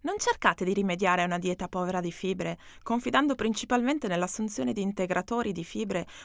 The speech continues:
o su alimenti ad alta concentrazione di fibre come crusca o psyllium husk. Questi prodotti potrebbero fornirvi abbastanza fibre, ma vi mancherebbe il mix di fibre necessario per proteggere l'intestino.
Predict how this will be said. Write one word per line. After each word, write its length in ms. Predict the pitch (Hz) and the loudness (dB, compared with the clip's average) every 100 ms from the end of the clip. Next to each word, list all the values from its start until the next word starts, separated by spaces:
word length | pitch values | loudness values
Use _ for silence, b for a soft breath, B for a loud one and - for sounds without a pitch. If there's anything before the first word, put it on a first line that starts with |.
| B | B
o 100 | 220 | -2
su 140 | - | 0
alimenti 380 | 233 233 277 214 | 2 4 2 0
ad 120 | 175 | 0
alta 300 | 202 233 202 | -2 -2 -6
concentrazione 720 | 202 202 196 190 190 - 240 | -4 -4 -4 -4 -6 -2 -2
di 120 | 185 | -2
fibre 420 | 170 - 202 180 - B B | -4 -4 -2 -2 -2 B B
come 240 | 196 190 | -2 -2
crusca 500 | 190 214 247 - 180 b b | 0 -2 -2 -4 -6 b b
o 80 | 208 | -4
psyllium 420 | - 202 190 196 - | -2 -2 -2 -4 -4
husk. 420 | 165 - - - _ _ _ _ _ _ _ _ | -6 -6 -14 -18 _ _ _ _ _ _ _ _
Questi 280 | - 170 202 | -2 0 2
prodotti 480 | 240 202 165 - 185 | 4 4 2 -2 -4
potrebbero 400 | 190 220 226 240 | -2 0 0 0
fornirvi 480 | 247 226 180 180 | -2 0 -2 -2
abbastanza 480 | 180 180 - 233 240 | -2 -2 0 0 0
fibre, 360 | 175 233 170 170 _ _ - | -2 -2 -2 -4 _ _ -4
ma 60 | 180 | 0
vi 120 | 190 | 2
mancherebbe 520 | 190 208 208 175 170 | 0 0 0 2 0
il 100 | 180 | 0
mix 400 | 190 220 - - | 0 -2 -4 -10
di 160 | 185 185 | -6 -6
fibre 320 | - 226 190 | -2 -2 -2
necessario 720 | 175 - 196 - 160 170 196 | -4 -4 -6 0 0 0 -4
per 180 | - 247 | -4 -4
proteggere 460 | 285 294 185 175 190 | -2 0 -2 -2 -4
l'intestino. 680 | 196 214 220 - 175 165 | -2 -4 -6 -6 -4 -6